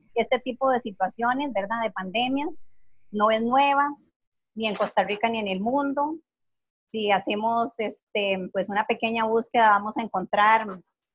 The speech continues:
eh, rastros, digamos, que ha dejado la historia y que se han venido, eh, reforzando con descubrimientos arqueológicos. Entonces tenemos, eh, varios, varios eventos, digamos, de esta índole,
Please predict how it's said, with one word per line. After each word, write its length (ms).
eh, 500
rastros, 480
digamos, 400
que 300
ha 80
dejado 680
la 100
historia 680
y 180
que 160
se 180
han 140
venido, 640
eh, 320
reforzando 600
con 240
descubrimientos 640
arqueológicos. 1120
Entonces 600
tenemos, 840
eh, 420
varios, 480
varios 380
eventos, 440
digamos, 400
de 180
esta 240
índole, 540